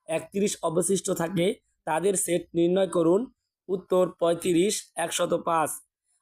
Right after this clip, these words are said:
I was the price of the essential commodities dash come down soon। উত্তর, উড। বাংলাদেশের প্রথম ব্যক্তি হিসেবে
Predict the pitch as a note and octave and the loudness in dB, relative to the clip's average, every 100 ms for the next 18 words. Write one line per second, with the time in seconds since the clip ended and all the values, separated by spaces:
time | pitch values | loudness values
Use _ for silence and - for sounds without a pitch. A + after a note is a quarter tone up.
0 | _ D#3+ F3+ E3 F3 G#3+ F3+ G3 F#3 F#3 | _ -2 2 2 4 2 0 0 -2 -2
1 | E3 F#3 G#3+ - E3+ F3 E3 E3+ F3 D#3+ | 0 0 0 -4 0 0 0 -2 -2 -4
2 | C#3 G3 F#3 F#3+ F3 F3 - E3 F#3 F3 | -2 -2 -2 0 0 -2 -2 0 2 4
3 | E3+ - - _ _ _ _ C3 E3+ E3+ | 2 0 -8 _ _ _ _ 0 2 2
4 | - - D#3 D#3+ E3+ - D3 D#3+ D#3+ D3+ | -2 -4 -2 -2 -6 -8 -2 0 0 0
5 | D#3 C#3 A2 - _ _ F#3 F#3 - F3 | 2 0 0 -10 _ _ -6 -4 0 0
6 | F3 F#3 E3+ C3 _ _ _ _ - D3 | 2 2 2 2 _ _ _ _ -4 -2
7 | F#3 G#3+ G#3 G3+ G#3 G#3 - F3 F#3 F#3+ | 2 2 2 2 0 0 -4 0 2 2
8 | E3 F3 - F#3+ F3+ F3+ E3 F#3 | 2 0 0 0 2 2 4 2